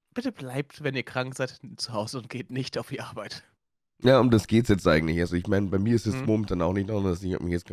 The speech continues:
Speaker 2: quasi abgemeldet. Äh, ich schau dann definitiv dann, ähm, nochmal zum Doktor. Aber, äh, ich versteh's halt einfach nicht, weil normalerweise, ganz ehrlich, es gibt keine ein-, es, es gibt wirklich keine andere Möglichkeit.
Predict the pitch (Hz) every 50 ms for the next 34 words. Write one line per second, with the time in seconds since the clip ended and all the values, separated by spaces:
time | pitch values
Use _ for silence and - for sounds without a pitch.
0 | 85 82 - 90 85 85 - 85 78 - - - 92 92 87 90 90 87 - _
1 | _ _ _ _ _ _ _ _ _ _ _ - 80 92 92 92 92 90 85 87
2 | - - 92 87 92 95 90 87 87 87 87 87 - 90 90 - 98 95 90 -
3 | - 98 92 - - 92 92 92 92 - - - 90 87 90 90 87 90 92 85
4 | 82 82 82 85 87 90 95 95 92 92 87 - - 92 87 87 95 - - -
5 | 95 87 82 - _ _ _ _ _ - 85 90 90 92 90 90 82 80 - -
6 | 62 76 - - 87 - - 95 - - 87 92 92 92 82 87 - - 87 92
7 | 90 92 92 95 98 98 95 98 95 98 95 95 90 95 98 90 101 104 98 92
8 | 104 101 98 90 98 95 - - 123 - - 101 104 110 113 - - - 98 104
9 | 113 113 - - - - 98 - - 143 - - _ _ _ - - - 110 98
10 | - - 120 107 110 113 - 78 101 98 92 87 90 92 - 82 82 - - 80
11 | 76